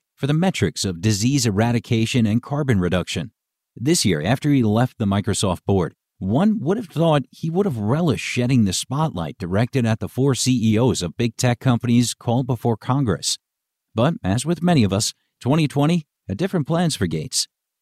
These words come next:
An early Cassandra who warned of our lack of preparedness for a global pandemic, he became one of the most credible figures as his foundation made huge investments in vaccines, treatments, and testing.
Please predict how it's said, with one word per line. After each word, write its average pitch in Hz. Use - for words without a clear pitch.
An 143
early 208
Cassandra 107
who 143
warned 120
of 95
our 104
lack 95
of 107
preparedness 95
for 113
a 87
global 104
pandemic, 104
he 156
became 175
one 120
of 151
the 147
most 120
credible 131
figures 117
as 71
his 107
foundation 101
made 82
huge 139
investments 92
in 87
vaccines, 117
treatments, 127
and 101
testing. 147